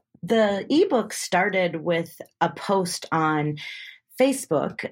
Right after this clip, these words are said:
and it started as a Shifting Conversations blog post titled "The Emperor Finally Has No Clothes."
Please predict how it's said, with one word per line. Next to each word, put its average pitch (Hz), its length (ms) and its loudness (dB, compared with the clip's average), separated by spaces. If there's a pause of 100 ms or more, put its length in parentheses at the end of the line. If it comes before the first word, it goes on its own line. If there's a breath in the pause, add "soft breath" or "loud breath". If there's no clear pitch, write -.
and 170 400 2
it 147 100 0
started 170 360 2
as 160 180 0
a 165 80 0
Shifting 175 460 0
Conversations 156 760 -2
blog 151 400 2
post - 500 -4 (380)
titled 156 460 2
"The 151 180 -2
Emperor 156 560 2 (320 loud breath)
Finally 175 440 2
Has 151 360 0
No 147 180 0
Clothes." 139 560 -2